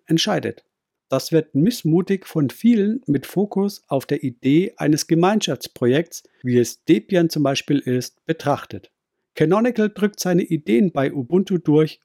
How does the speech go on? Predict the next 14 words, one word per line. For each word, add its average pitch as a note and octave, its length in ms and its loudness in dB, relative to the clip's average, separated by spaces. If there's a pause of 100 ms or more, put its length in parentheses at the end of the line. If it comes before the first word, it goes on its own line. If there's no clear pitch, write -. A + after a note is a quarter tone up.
ungeachtet, F3 960 2
ob C3+ 180 -2
es C#3+ 120 -4
die B2 120 -6
Gemeinschaft B2+ 500 -2
gutheißt D3+ 640 -2
oder C#3 180 2
nicht. C3+ 300 0 (540)
Prominentes E3 500 2
Beispiel F3 460 0
hierfür G3 480 0
aus C#3 180 -4
heutiger F#3 380 -2
Zeit C#3+ 380 -2